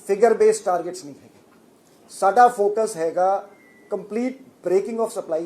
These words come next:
chains to make drugs unavailable in the state। ਸੋ ਇਸ ਦੇ ਵਿੱਚ through information, through interrogation, ਜਿਸ ਨੂੰ ਅਸੀਂ backward ਤੇ ਫਾਰਵਰਡ linkages ਕਹਿੰਦੇ ਹੈਗੇ। ਸੋ entire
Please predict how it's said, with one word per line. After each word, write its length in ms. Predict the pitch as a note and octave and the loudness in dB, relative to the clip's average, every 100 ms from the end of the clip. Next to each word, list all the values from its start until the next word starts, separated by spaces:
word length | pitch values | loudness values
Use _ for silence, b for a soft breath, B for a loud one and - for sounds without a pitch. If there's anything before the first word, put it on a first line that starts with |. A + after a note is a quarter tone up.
| E3 | -8
chains 180 | F#3 G#3 - _ _ _ _ _ | -12 -12 -20 _ _ _ _ _
to 100 | A#3+ F#3+ | -10 0
make 160 | G3+ A3+ | 2 2
drugs 400 | D#3 F#3+ A3 - - G#3+ | 0 2 2 -2 -4 0
unavailable 440 | A3 G#3 F#3+ G3 | 2 0 -2 -4
in 60 | F#3 | -6
the 100 | F#3 | -10
state। 400 | - F3+ D3 - _ _ _ _ | -12 -12 -14 -16 _ _ _ _
ਸੋ 160 | - - | -12 -4
ਇਸ 200 | G3+ G#3 | 2 2
ਦੇ 160 | G#3+ B3 | 8 8
ਵਿੱਚ 380 | A3 A3+ - - _ _ | 8 4 0 -20 _ _
through 240 | F#3+ G#3+ F#3 | -8 -4 -4
information, 560 | F#3 F#3+ G3 F3+ G#3 | -4 -6 -6 -8 -8
through 500 | G#3 - _ F3+ F#3+ | -8 -14 _ -12 -10
interrogation, 680 | E3 F3 F#3+ F#3+ F#3 G3+ G#3 - _ b b b - | -6 -4 -2 -2 -2 -4 -8 -12 _ b b b -2
ਜਿਸ 220 | G3 G3+ | -2 0
ਨੂੰ 140 | G#3 | -2
ਅਸੀਂ 200 | F#3+ G3+ | -2 -6
backward 460 | - E3 D#3 F#3 F#3+ | -4 -6 -4 -6 -6
ਤੇ 120 | F#3+ | -8
ਫਾਰਵਰਡ 440 | D#3+ E3 E3+ F3 | -6 -4 -4 -8
linkages 340 | E3+ E3+ E3+ F3 - | -10 -12 -10 -12 -12
ਕਹਿੰਦੇ 260 | E3 F3 | -12 -12
ਹੈਗੇ। 300 | D#3 D#3+ F3+ - B B - | -12 -14 -16 -18 B B -14
ਸੋ 360 | - A3 A3+ F#3+ | -2 0 0 -2
entire 420 | F#3 F#3+ G3+ A#3+ | -2 2 4 4